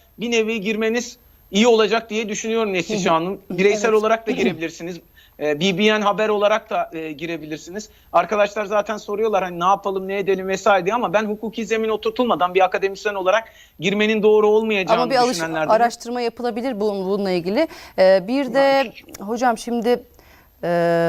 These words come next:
Speaker 2: biraz tabii ki ütopik de bir sürü de sorun vardı. E, unutuyorum. Bazı
Speaker 1: <laughs>
Speaker 2: sorular bu, bir de çok şey böyle bıçak sırtı sorular da var. Ee,
Speaker 1: Bir, bir de şunu
Speaker 2: ha,
Speaker 1: ekleyeyim mi
Speaker 2: bir, bir
Speaker 1: Neslişah
Speaker 2: de
Speaker 1: Hanım?
Speaker 2: çok özür dilerim Murat Bey.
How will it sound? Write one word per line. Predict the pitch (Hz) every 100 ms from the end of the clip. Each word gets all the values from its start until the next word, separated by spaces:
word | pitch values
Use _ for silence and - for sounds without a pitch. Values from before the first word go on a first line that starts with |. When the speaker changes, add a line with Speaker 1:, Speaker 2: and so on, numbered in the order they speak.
| 165 175
Speaker 2:
biraz | 247 -
tabii | 226 233
ki | 165
ütopik | - 240 240 - -
de | 202 175 185
bir | 240 247
sürü | - 240
de | 226
sorun | - 226 254 233
vardı. | 202 190 220 240
E, | 214 185
unutuyorum. | 180 214 220 - 254 220 214
Bazı | 214 175 202
Speaker 1:
<laughs> | 247
Speaker 2:
sorular | 247 254 247 208
bu, | 208 208
bir | 202
de | 254 - - -
çok | 262 254
şey | - 247 220
böyle | 214 196 190 190 190
bıçak | - 233 220 -
sırtı | 214 208
sorular | 214 233 220 226 233 196
da | 185
var. | 208 247 - - -
Ee, | 175 175 175 175 175 175
Speaker 1:
Bir, |
bir | 208
de | 254
şunu | 254 262
Speaker 2:
ha, | 330
Speaker 1:
ekleyeyim | 294 359
mi |
Speaker 2:
bir, | 247
bir | 277
Speaker 1:
Neslişah | 254 320 -
Speaker 2:
de |
Speaker 1:
Hanım? | 170 160
Speaker 2:
çok | 294 226 269
özür | 277
dilerim | 254 240
Murat | 240 240
Bey. | 202